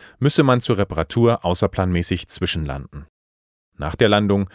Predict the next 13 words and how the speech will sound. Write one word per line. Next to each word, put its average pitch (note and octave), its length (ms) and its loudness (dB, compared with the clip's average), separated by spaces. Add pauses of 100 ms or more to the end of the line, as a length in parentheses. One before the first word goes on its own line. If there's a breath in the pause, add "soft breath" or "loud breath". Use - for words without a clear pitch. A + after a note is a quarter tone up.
(160 loud breath)
würden C3+ 200 4
wir C#3+ 80 4
die C3 80 2
Passagiere G2 480 0
hinausbitten G2+ 720 -2
und F2+ 160 -4
ihnen E2+ 180 -4
im D2 140 -8
luftigen F2 400 -6
Flughafengebäude F2+ 880 -2
einen A2 160 -4
Gratistrink E2+ 580 -6
ausgeben, A#2 540 -4